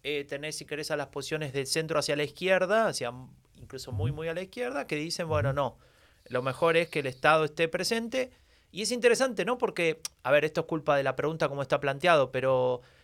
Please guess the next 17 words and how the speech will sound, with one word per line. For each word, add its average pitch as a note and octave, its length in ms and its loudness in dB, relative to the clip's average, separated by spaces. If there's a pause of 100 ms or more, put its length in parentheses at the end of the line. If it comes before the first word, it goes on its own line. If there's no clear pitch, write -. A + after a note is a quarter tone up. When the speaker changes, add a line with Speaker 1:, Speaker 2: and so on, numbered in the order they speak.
(180)
Speaker 1:
tiene F#3 240 -2
mucho G3 260 -4
más F3+ 160 -2
peso, F3+ 640 0
eh, C#3 520 0
el C#3+ 120 -2
hecho D#3+ 260 -2
de D3+ 100 0
endeudar D3+ 440 2
al F#3 160 0
país, F3+ 320 0
de C#3+ 100 -4
endeudarse, F3+ 640 0
¿no? C#4 200 -10
De G3+ 80 -12
tomar D3 320 -2
deuda, G3+ 400 0